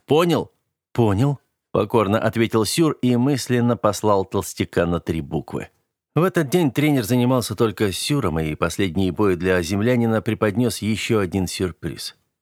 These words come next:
Что ещё раз показало, что Масса Умбара, хоть и напыщенный, как индюк, но далеко не глупый и очень опасный противник.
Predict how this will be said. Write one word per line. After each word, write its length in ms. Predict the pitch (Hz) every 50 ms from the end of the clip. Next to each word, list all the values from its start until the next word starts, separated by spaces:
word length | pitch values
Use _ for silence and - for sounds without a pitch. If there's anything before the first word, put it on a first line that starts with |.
| _ _ -
Что 180 | - - -
ещё 280 | 95 92 82 - 104 95
раз 160 | 92 95 -
показало, 480 | - 98 82 104 104 92 123 123 110 90
что 240 | - - 107 98
Масса 340 | 90 95 98 92 - - 104
Умбара, 520 | 98 98 98 98 92 107 110 110 104 98 95
хоть 260 | - - 101 92 -
и 140 | 107 101 95
напыщенный, 720 | 101 101 101 - - 156 156 - - - 92 85 85 80
как 220 | - 90 82 -
индюк, 400 | 95 92 87 - 107 98 - - - - - - - -
но 80 | 165
далеко 380 | 156 151 165 156 151 - - 170
не 160 | 160 147 139
глупый 460 | 107 101 117 127 156 135 - 131 127
и 140 | 120 - 120
очень 340 | 127 127 120 - - 120 - -
опасный 500 | 117 117 - - 117 107 - - 110 101
противник. 640 | - 104 104 95 - 101 80 67 65 - - -